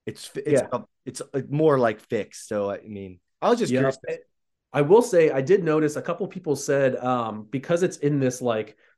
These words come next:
Speaker 2: um, the tubing is a, it's a square tube.
Speaker 1: It's,
Speaker 2: And
Speaker 1: like,
Speaker 2: it's
Speaker 1: guided.
Speaker 2: in this, yeah, and it's, um, the hole is a square as well, cut through this plywood. If you, if you, if that bar hit any angle of the wood as you were pulling it up, you would get that friction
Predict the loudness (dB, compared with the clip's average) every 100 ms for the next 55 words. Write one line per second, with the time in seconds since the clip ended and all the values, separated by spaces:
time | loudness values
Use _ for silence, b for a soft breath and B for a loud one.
0 | _ -6 -4 -4 -4 -10 -12 _ -8 -8
1 | -2 0 2 0 0 -6 -6 -6 -6 -8
2 | -12 -16 -16 -2 2 2 2 0 0 -2
3 | -12 _ -10 -2 2 2 2 0 0 0
4 | 0 0 0 -4 -16 _ _ _ 0 4
5 | 4 4 2 2 -2 -10 -4 -4 -4 -8
6 | _ _ -6 -6 -6 0 4 6 6 2
7 | -2 -8 -12 -6 0 0 0 -4 -2 -2
8 | -2 -6 -4 -4 -6 -6 -2 0 0 -2
9 | -6 b b b b _ 0 0 2 4
10 | 4 2 -2 -2 -6 -2 -2 2 0 0
11 | 2 4 4 2 -2 -6 _ _ -2 -2
12 | -2 -2 0 -2 -2 -2 0 2 0 0
13 | -2 -2 -4 -2 0 2 0 -2 -2 -2
14 | -6 -2 -2 0 -2 -4 -4 -6 -2 -2
15 | 0 -4 -6 -6 -6 -4 -2 -2